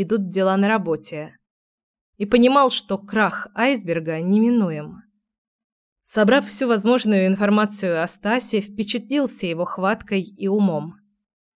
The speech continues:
Но агентство было в таком упадке, что Богдан очень сомневался, что даже Стас это вытянет.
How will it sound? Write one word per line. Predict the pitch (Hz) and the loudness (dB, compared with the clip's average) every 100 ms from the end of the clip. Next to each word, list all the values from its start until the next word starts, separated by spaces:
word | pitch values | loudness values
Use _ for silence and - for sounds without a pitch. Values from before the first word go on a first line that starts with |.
| _ _ _ 202 | _ _ _ 0
Но | 214 | 4
агентство | 220 226 240 220 190 185 | 4 4 2 0 -2 -2
было | 175 208 | 0 -2
в | 202 - | -2 -6
таком | 180 185 208 | -10 -2 -2
упадке, | 170 202 226 240 - 160 | -2 -2 -2 -2 -8 -10
что | - - 185 | -10 -12 -4
Богдан | 202 202 233 220 - | 0 2 2 0 -4
очень | 262 - 240 | -6 -2 -2
сомневался, | 214 226 208 196 196 226 - - | -2 2 2 4 4 2 0 -8
что | 156 - | -10 -10
даже | 175 170 170 | -6 -6 -4
Стас | 170 - - 190 190 | -8 -8 -6 -6 -6
это | - 160 | -10 -8
вытянет. | 156 151 - 147 - _ | -8 -10 -12 -14 -16 _